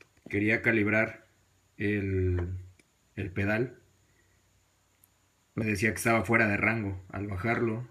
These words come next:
al subirlo, no se podía utilizar. Entonces, lo que hice fue ir con un amigo técnico, que es este, de hecho es un excelente guitarrista y un excelente amigo de la vida,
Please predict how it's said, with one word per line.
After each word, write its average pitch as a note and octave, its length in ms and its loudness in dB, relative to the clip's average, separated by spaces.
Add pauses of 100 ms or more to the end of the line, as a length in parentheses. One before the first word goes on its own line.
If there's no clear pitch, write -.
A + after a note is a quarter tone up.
al G2 140 -8
subirlo, A2 680 -2 (680)
no G#2 160 -6
se G2 100 -6
podía F#2+ 460 0
utilizar. F#2 500 -2
Entonces, F#2+ 540 -4 (1120)
lo C#3+ 140 4
que C3 120 10
hice B2+ 180 6
fue B2 280 8 (180)
ir A2 140 4
con A#2 140 4
un A#2 100 4
amigo A2 360 4
técnico, A2 520 0 (960)
que - 80 -4
es F#2+ 180 0
este, - 540 -6 (640)
de - 80 -6
hecho - 140 -8
es - 60 -6
un G#2 160 2
excelente G#2+ 480 2
guitarrista G#2 640 0
y F#2 200 -2
un G2 140 -2
excelente F#2+ 680 -6 (300)
amigo G#2+ 640 -4
de F#2+ 120 -6
la G2 120 -4
vida, G#2+ 240 -2